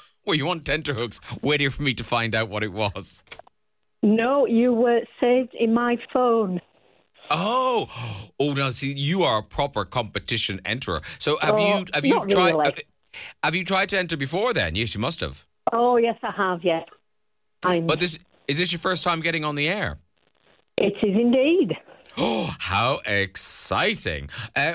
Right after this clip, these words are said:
Speaker 1: any, anything else exciting going on in your Sunday?
Speaker 2: Oh, my goodness me. I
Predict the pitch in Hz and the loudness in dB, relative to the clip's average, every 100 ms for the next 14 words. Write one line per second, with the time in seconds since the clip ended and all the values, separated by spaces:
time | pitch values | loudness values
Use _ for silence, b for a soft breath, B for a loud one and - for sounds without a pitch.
0 | - 160 185 202 190 196 175 185 180 190 | -2 -2 0 0 0 -2 -2 -2 -2 -2
1 | 180 - 185 185 180 180 185 185 185 170 | -2 0 0 0 -2 0 0 0 -2 -2
2 | 175 170 185 220 - _ _ b b b | -2 0 -2 -2 -10 _ _ b b b
3 | _ _ _ - 233 262 294 196 180 226 | _ _ _ 0 2 2 2 2 0 0
4 | 262 - 233 247 254 240 240 | 0 0 0 2 0 0 -2